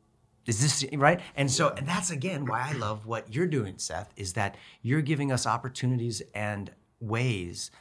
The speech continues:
Speaker 1: that we can engage as sidewalk counselors, we can engage by investing, uh, as marketplace leaders
Speaker 2: Yeah.
Speaker 1: into the ministry. Uh, we can throw baby showers
Speaker 2: <laughs> Yeah.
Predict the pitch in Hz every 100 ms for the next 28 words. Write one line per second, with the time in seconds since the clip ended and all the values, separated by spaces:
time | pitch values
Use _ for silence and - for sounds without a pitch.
0 | - 104 104 127 131 117 104 98 113 107
1 | - 95 90 101 92 - 90 - 147 165
2 | - 143 139 143 113 117 107 95 90 101
3 | 107 98 90 - - 107 92 90 90 110
4 | - - 107 101 - - - 98 101 104
5 | 95 90 104 110 131 - - 120 110 -
6 | 110 110 110 104 85 127 143 123 131 123
7 | 107 110 110 107 113 104 101 - - -
8 | _ - 101 92 92 98 120 123 107 -
9 | 104 85 107 131 143 127 - 117 123 127
10 | 131 131 117 143 123